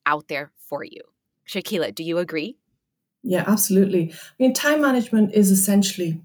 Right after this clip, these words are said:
Speaker 2: life management.
Speaker 1: Yes.
Speaker 2: That time is a piece of our, our lives. So we can get more money, but we can't get any more time.
Speaker 1: Mm.
Speaker 2: And everyone has the same twenty-four hours. And we need to use that time effectively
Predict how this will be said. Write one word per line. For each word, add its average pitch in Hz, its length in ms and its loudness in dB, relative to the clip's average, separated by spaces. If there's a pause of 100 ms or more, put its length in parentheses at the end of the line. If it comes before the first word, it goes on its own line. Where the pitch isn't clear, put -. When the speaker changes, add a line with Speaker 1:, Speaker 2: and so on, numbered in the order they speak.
Speaker 2:
life 170 320 -2
management. 127 640 -10
Speaker 1:
Yes. 240 400 -4 (220)
Speaker 2:
That 233 280 -2
time 240 400 2
is 220 320 2
a 190 60 -4
piece 208 260 -2
of 190 120 -4
our, 160 380 -4
our 165 200 -2
lives. 180 420 -2
So 202 100 0
we 202 200 2
can 240 400 0 (260)
get 254 180 2
more 233 160 4
money, 180 480 4
but 190 100 -4
we 190 80 -6
can't 196 340 2
get 196 160 -2
any 202 140 4
more 202 220 4
time. 247 420 -8 (220)
Speaker 1:
Mm. 170 160 -8
Speaker 2:
And 190 140 -4
everyone 220 340 2
has 214 240 0
the 220 60 -4
same 196 300 2
twenty-four 190 520 -6
hours. 160 500 -4 (540)
And 180 460 -4
we 190 80 4
need 214 360 2
to - 160 -2
use 208 320 2
that 180 260 -6
time 165 420 -10
effectively 165 800 -10